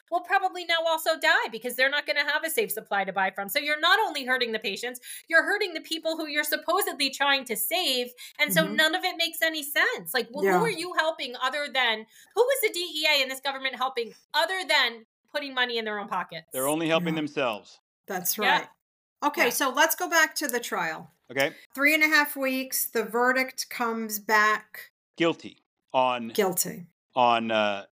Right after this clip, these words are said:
Speaker 3: conspiracy and
Speaker 2: Mm-hmm.
Speaker 3: the death.
Speaker 2: Okay.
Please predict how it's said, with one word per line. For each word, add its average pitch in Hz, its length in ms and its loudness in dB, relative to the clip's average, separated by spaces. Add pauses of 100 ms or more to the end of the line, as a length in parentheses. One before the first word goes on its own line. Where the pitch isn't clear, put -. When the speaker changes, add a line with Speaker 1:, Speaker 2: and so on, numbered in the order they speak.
Speaker 3:
conspiracy 160 920 -2
and 135 460 0 (100)
Speaker 2:
Mm-hmm. 190 260 -6 (540)
Speaker 3:
the 127 80 -6
death. 117 440 -2 (340)
Speaker 2:
Okay. 180 400 -8